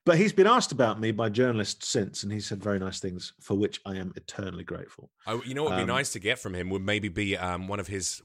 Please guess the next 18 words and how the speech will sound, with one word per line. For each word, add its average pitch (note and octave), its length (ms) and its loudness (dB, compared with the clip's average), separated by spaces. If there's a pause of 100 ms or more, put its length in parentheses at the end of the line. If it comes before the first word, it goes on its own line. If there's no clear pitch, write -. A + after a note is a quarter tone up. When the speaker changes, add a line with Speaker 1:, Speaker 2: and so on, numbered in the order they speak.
(100)
Speaker 2:
wonderful G2+ 480 -6
pieces F#2 400 -8
of, F2 220 -8
uh, E2 500 0 (460)
um, D#2+ 400 -8
political G2 580 -6
artworks. F#2 840 -8 (720)
Speaker 1:
Ah, C3+ 180 6
Speaker 2:
Yeah, F#2+ 300 0
Speaker 1:
I've D3+ 120 4
got A3+ 100 4
Speaker 2:
yeah. G#3+ 100 2
Speaker 1:
something D#3 320 4
in, C3+ 160 2
in, C3+ 260 0
in C3+ 200 2
this B2+ 200 4
room. G#2 320 6